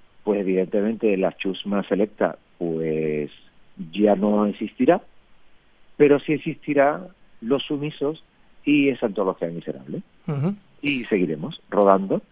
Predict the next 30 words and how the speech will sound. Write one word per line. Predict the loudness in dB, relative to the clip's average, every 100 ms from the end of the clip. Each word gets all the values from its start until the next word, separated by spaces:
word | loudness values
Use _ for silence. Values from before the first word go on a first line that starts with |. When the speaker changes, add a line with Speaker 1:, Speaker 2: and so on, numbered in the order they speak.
| -2
Speaker 1:
y | 2
rodando, | 4 4 4
y | 0
rodando, | 2 2 2 -2 -2
hasta | -2 -2 -2 -4 -12 -20 -20 -6
que, | -2
bueno, | -2 -4 -6
en, | -8 -10 -14 _ -6 -6
en | -2
poco | 2 2
tiempo | 2 2 2
otra | 4 4
vez | 2 0
estemos | -2 -2 -2 -4 -8 -20 -14
<laughs> | -12
ensayando | -6 -4 -4 -4 -6 -6 -8 -8 -8 -12 -14 -16
y | -10 -6
otra | 2 2
vez | 4 2 -2 -8 -12 -8 0
en | 0 2
concurso | 0 2 2 2 2 0 0 -14 -20 -16 2
con, | 4 4 -2 -10
espero, | -8 -4 -4 -4
La | -6
ciudad | -2 -2
invisible, | -2 -4 -8 -8 -6 -6 -8 -14 _ 0
con | 2 2 0 -2
Los | -2
sumisos | -4 -6 -6 -4 -6 -2
y | 0 0